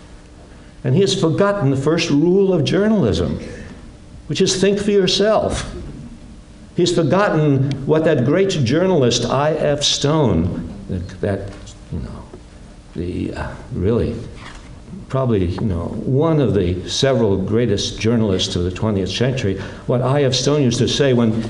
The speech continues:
you know, he stopped working for the, for the major media. He would, he, he was working for regular newspapers, and then he realized he couldn't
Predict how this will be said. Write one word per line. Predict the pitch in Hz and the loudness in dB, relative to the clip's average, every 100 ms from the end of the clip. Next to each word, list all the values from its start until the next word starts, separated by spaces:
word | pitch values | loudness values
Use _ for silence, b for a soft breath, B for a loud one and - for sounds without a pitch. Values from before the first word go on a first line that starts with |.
| B B B B B B B B - | B B B B B B B B -6
you | 95 | -2
know, | |
he | 107 | 0
stopped | 120 139 135 | 0 0 0
working | 117 127 107 107 104 | 0 2 0 0 0
for | 110 | 0
the, | 95 101 | -2 -2
for | - 90 | -2 -2
the | 90 92 - - | 0 -2 -2 -2
major | 117 120 92 101 92 90 B B | 0 0 0 0 0 -4 B B
media. | 101 110 120 101 | -2 0 2 2
He | 98 | 2
would, | 117 101 | 0 0
he, | 127 175 110 | 0 -2 -2
he | 147 | 0
was | 147 110 | 0 2
working | 120 120 113 | 2 2 0
for | 107 104 104 107 B | 0 0 0 -4 B
regular | 117 110 104 | 0 2 2
newspapers, | 98 120 - 101 101 95 87 | 2 0 2 0 0 0 0
and | 107 | 0
then | 110 | 2
he | 110 | 2
realized | 110 123 104 90 | 2 2 2 0
he | 120 | 0
couldn't | 143 110 | 0 0